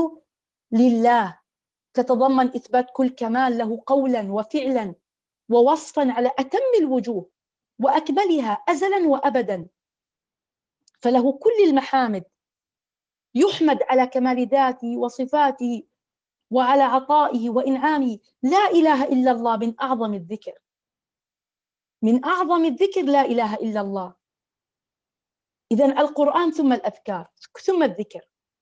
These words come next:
وهذه تتضمن انفراد بالإلهية. لا إله إلا الله، لا معبود بحق إلا الله، كل معبود سواه باطل وأنه وحده الإله الحق،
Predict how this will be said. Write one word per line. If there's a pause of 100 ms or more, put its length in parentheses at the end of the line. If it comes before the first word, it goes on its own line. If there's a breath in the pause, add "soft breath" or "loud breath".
(500)
وهذه
تتضمن
انفراد
بالإلهية. (760)
لا
إله
إلا
الله،
لا
معبود
بحق
إلا
الله، (600)
كل
معبود
سواه
باطل
وأنه
وحده
الإله
الحق،